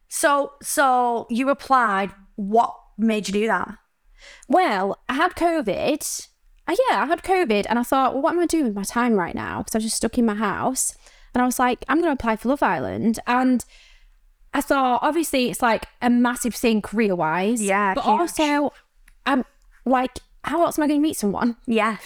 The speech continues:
Speaker 2: Do you know what I mean? Like, so
Speaker 1: You have the best, um, TikTok journey for Love Island 'cause it's all
Speaker 2: Yeah,
Speaker 1: about boys and
Speaker 2: so
Speaker 1: single.
Speaker 2: I've put about, uh, I spoke about that in my, 'cause you have to do a tape.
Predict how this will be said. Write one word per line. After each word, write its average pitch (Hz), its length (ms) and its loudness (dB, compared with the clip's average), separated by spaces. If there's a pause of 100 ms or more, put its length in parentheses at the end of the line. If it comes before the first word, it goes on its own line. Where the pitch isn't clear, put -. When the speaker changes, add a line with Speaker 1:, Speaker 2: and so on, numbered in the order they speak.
(140)
Speaker 2:
Do 339 100 -2
you 359 60 2
know 285 60 2
what 339 100 0
I 381 60 -4
mean? 349 220 0
Like, 254 340 0
so 269 220 0
Speaker 1:
You 294 160 2
have 285 220 0
the 247 80 -2
best, 233 500 0
um, 208 420 2
TikTok - 460 -4
journey 208 340 2
for 226 300 0
Love 214 120 0
Island 190 300 0
'cause 202 120 -6
it's 269 120 -6
all 330 60 2
Speaker 2:
Yeah, 392 220 2
Speaker 1:
about 202 60 -2
boys 202 280 -2
and 196 80 -4
Speaker 2:
so 311 100 0
Speaker 1:
single. 233 400 0 (240)
Speaker 2:
I've 269 220 -4
put 320 180 2
about, 277 360 0 (160)
uh, 233 180 2
I 240 140 0
spoke 269 260 -2
about 233 200 0
that 208 140 0
in 220 140 2
my, 208 260 0
'cause 196 120 -8
you - 20 2
have 214 60 -4
to - 40 -12
do 220 80 0
a 208 60 0
tape. - 500 -4